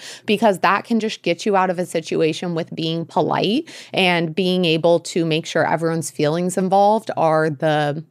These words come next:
most taken care of, I would say. Um, and it can be when it comes to having a drink of, like, going to a bartender and saying, like, "Hey, can I just have a Coke, but I can,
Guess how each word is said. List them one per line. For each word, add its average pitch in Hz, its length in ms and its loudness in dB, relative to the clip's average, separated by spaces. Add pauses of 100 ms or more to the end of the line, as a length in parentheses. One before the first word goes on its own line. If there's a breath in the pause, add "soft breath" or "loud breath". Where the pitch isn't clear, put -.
most 160 500 -2
taken 156 360 -6
care 151 320 0
of, 196 100 0
I 208 160 2
would 233 180 0
say. 262 400 0 (360 loud breath)
Um, 180 400 2 (100)
and 226 320 0
it 202 220 -2
can 208 160 0
be 196 180 2
when 185 160 0
it - 80 -6
comes 180 280 -2
to 202 100 -2
having 180 280 0
a 160 60 -2
drink 190 360 -2
of, 175 120 -2
like, 160 200 0
going 196 300 2
to 226 160 2
a 185 60 4
bartender 170 640 0
and 160 180 -2
saying, 170 320 -2
like, 147 200 -2
"Hey, - 200 0
can 160 140 -2
I 156 120 0
just 185 160 -6
have 202 140 0
a 196 60 2
Coke, 151 380 0
but 156 100 0
I 147 80 2
can, - 180 -8